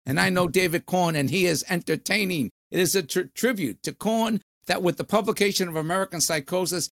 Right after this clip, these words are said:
he has managed to make a brilliant, did you hear that, folks? A brilliant sense of American senselessness. That's pretty good. That's Jane Mayer.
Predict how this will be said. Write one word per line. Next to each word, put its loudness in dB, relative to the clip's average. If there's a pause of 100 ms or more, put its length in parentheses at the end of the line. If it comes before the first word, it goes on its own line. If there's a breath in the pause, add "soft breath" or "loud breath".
he -2
has 2
managed 0
to -2
make -2
a -2
brilliant, 0
did -4
you 4
hear 4
that, 2
folks? 2 (220 loud breath)
A 0
brilliant 4 (100)
sense 2
of -2
American 2
senselessness. -2 (200)
That's 0
pretty 0
good. 0
That's -2
Jane -2
Mayer. 0